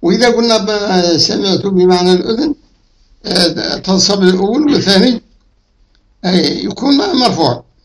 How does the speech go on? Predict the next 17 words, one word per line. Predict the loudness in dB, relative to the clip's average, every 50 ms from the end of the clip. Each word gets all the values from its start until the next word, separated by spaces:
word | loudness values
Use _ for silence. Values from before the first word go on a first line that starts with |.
| _ _ _ -6
حال. | -6 -4 0 2 2 2 2 -2 -8 -14 _ _ _ _ _ _ _ _ _ _ _ _ _ _ _ _ _ _ _ _ _ _ _ -20 _ _ _ _ _ _ _ _ -4
القسم | -2 -2 0 2 0 2 2 2
الأول | 2 0 0 0 -2 -2 0 2 2 2 2 -2 -6 _ _ _ _ _ _ _ _ _ _ _ _ _ _ _ _ _ _ _ 0
من | 2 2
هذه | 4 4 4 4 4 6 6
الأقسام | 4 4 2 0 0 0 2 2 2 0 -2 -6 _ _ _ _ _ _ _ _ _ _ _ _ _ _ _ -8
يفيد | -4 0 2 2 2 2 0 0 0 0 0 0 2 0 0 0
ترجيح | 0 -2 -2 -2 0 -2 -2 0 2 2 2 0 -2 -2 0 0 2 2
وقوع | 2 2 0 -2 -6 -8 -8 -8 -4
الخبر. | -2 -2 -2 -2 0 0 0 2 2 0 0 -2 -6 _ _ _ _ _ _ _ _ _ _ _ _ _ _ _ _ _ _ _ _ _ _ _ _ _ _ _ _ _ _ _ _ _ -10
القسم | -6 -6 -4 -2 -2
الأول | -2 -2 -2 -4 -4 -6 -6 -10 -16 -20 -20 _ _ _ _ _ _ _ _ _ _ _ _ -10
وهو | -6 -2 -2 0 0 0
أربعة | 0 0 0 0 -2 -2 -4 -4 -4 -4 -4 -4 -2
أفعال | -4 -2 -2 -2 -2 -4 -4 -8 _ _ -4
من | -2 -2 -2
هذه: | -2 -4 -8 -10